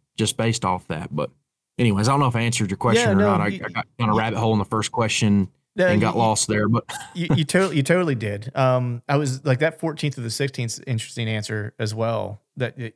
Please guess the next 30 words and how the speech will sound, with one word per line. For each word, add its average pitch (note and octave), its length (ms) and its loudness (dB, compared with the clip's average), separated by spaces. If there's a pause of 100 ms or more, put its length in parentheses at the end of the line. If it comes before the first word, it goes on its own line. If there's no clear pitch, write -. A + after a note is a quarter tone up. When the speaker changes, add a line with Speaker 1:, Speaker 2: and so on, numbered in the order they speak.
Speaker 2:
that A#2 140 -10
you A#2+ 80 -8
mentioned, G#2+ 420 -4
'cause A2 80 2
Speaker 1:
Yeah. - 580 -6
Speaker 2:
I C3+ 40 6
know C#3 160 6
for B2 160 -2
me, A#2+ 460 -2 (1000)
I've C3 160 4
got A#2+ 180 2
certain C3 360 0
ones, A2+ 320 -4
like, A#2 140 -6
I've C3 240 2
grown B2 340 0
to A#2 100 -4
love. A2+ 600 -4 (340)
So C#3 120 4
my D3+ 120 6
season C#3 300 2
does B2+ 220 0
come B2 160 -2
in, A#2 80 -2
like, A2 160 -4
mid-September, A2 760 -4
like, G#2 140 -6
around G#2+ 240 -6
fifteenth, A2 480 -6
Speaker 1:
Yeah. A2 80 -6